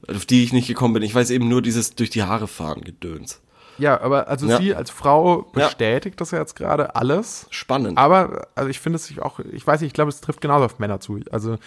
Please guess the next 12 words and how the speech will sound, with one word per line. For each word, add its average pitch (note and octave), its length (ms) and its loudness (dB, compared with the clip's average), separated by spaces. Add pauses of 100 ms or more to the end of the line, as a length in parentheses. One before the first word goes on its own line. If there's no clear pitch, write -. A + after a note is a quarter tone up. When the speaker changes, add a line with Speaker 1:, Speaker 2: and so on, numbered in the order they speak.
(220)
Speaker 1:
Ja, D#3+ 100 6
Speaker 2:
jetzt A3 140 6
Speaker 1:
ja. - 60 0
Speaker 2:
hier F3 100 4
weiter. A#2 160 4
Viele F3+ 300 4
wissen F#3+ 180 4
durch E3+ 160 2
Nervosität D#3+ 560 0
nicht, D#3+ 260 -2
was C3 180 2
sie A#2+ 160 -2